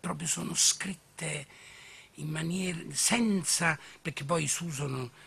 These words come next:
non abbonda di aggettivi, mai, mai. Eh, ha un modo di, di raggiungere, eh, il, il punto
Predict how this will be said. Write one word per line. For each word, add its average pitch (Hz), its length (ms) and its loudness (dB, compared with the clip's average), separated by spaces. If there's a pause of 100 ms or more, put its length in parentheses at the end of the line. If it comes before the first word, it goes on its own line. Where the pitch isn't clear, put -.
(300)
non 139 380 -4
abbonda 123 520 -2
di 117 140 -6
aggettivi, 110 720 -6
mai, - 640 2 (440)
mai. - 540 0 (360)
Eh, - 340 -8
ha 143 320 2
un 139 220 -2
modo 147 340 2
di, 127 340 -2 (380)
di 143 160 -4
raggiungere, 135 1080 4 (580)
eh, 127 880 -4
il, 139 220 -2
il 156 180 2
punto 135 880 8